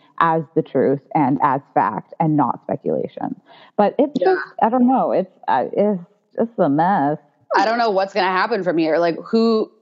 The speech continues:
Speaker 2: is there gonna be more people testifying after Comey? Like, what happens now that his, this whole thing is over? This was, like, a big deal today.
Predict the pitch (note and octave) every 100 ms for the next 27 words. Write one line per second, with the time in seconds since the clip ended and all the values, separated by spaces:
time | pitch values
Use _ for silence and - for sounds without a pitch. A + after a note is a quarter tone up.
0 | _ G3+ F#3 F#3+ F#3+ G3 F3+ F3 E3+ F3
1 | F3 F3 F#3+ F#3+ G3 F3+ F3+ F#3+ G3 F#3
2 | D#3+ E3+ F#3+ E3 F3 F3 C#4 D4+ F#3+ F3
3 | F3+ F3 F3 E3+ E3+ E3 D#3+ E3+ E3 -
4 | F3 - D#3+ F#3 G3+ E3 D#3+ - - E3+
5 | E3+ E3 D#3+ D3+ E3 D#3 F#3+ F3+ G#2+ G#2+